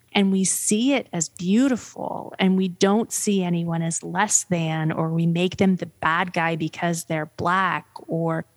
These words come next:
any of those tropes or any of those things, then our creative imagination about how God has created the diversity of the world gets to be played out at that table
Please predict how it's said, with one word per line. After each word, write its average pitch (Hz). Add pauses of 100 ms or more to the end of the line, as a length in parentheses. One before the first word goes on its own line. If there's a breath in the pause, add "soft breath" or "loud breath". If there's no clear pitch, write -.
any 208
of 175
those 170
tropes -
or 170
any 208
of 202
those 170
things, 160
then 170 (360)
our 208
creative 175
imagination 160
about 156 (260)
how 190
God 165
has 165
created 170
the -
diversity 160
of 156
the 156
world 208
gets -
to 233
be 240
played 196
out 202
at -
that -
table -